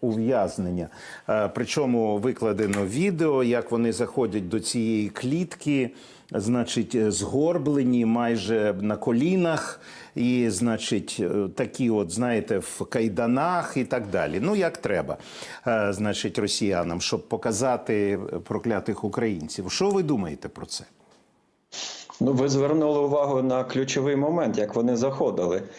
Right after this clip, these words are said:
Speaker 2: Це говорить, що від самого початку нема принз-, е, презумпції невинуватості. Загалом ми бачимо з різних, е, міжнародних джерел, ну, і опитувані полонені говорять про катування. Тобто міжнародна спільнота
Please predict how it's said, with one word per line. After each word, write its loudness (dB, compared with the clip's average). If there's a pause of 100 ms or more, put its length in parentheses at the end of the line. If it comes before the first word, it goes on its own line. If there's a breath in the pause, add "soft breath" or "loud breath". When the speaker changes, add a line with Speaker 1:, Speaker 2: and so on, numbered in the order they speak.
(280 loud breath)
Speaker 2:
Це 0
говорить, 2
що 0
від -2
самого 2
початку 0
нема 0 (460 loud breath)
принз-, 2
е, 4
презумпції 2
невинуватості. 0 (380 loud breath)
Загалом 0 (100)
ми 4
бачимо 0 (400 loud breath)
з 0 (120)
різних, 0
е, 2
міжнародних 2
джерел, 2 (120)
ну, 2
і 2 (360)
опитувані 2 (260 loud breath)
полонені 2
говорять 0
про 2
катування. 0
Тобто -2
міжнародна 2
спільнота 0